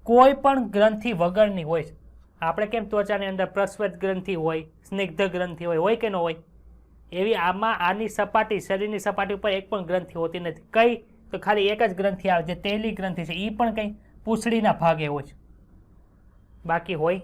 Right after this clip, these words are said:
નહીં. આથી એની ત્વચા કેવી હોય છે? શુષ્ક હોય. હવે શુષ્ક ત્વચા હોય એટલે એને બચાવવી પડે. કોના દ્વારા બચાવે? તો કે સર એની ઉપર પીંછા આવી ગયા હોય,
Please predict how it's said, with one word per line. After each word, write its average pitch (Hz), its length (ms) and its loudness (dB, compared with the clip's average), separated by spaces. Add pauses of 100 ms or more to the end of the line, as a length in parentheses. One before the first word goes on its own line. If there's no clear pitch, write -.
નહીં. 170 240 -6 (100)
આથી 180 240 0
એની 202 180 -2
ત્વચા 208 300 0
કેવી 233 200 0
હોય 180 180 4
છે? 180 160 -6
શુષ્ક - 440 -4
હોય. 156 200 0 (300)
હવે 180 100 0
શુષ્ક 240 400 2
ત્વચા 247 340 4
હોય 233 140 6
એટલે 233 140 -2
એને 226 100 0
બચાવવી 233 400 4
પડે. 226 260 2 (380)
કોના 262 260 6
દ્વારા 226 260 8
બચાવે? 190 300 2
તો 202 80 -2
કે 180 100 -8
સર 233 120 0
એની 214 160 -2
ઉપર 214 200 2
પીંછા 220 440 0
આવી 185 180 2
ગયા 156 200 -6
હોય, 147 120 -6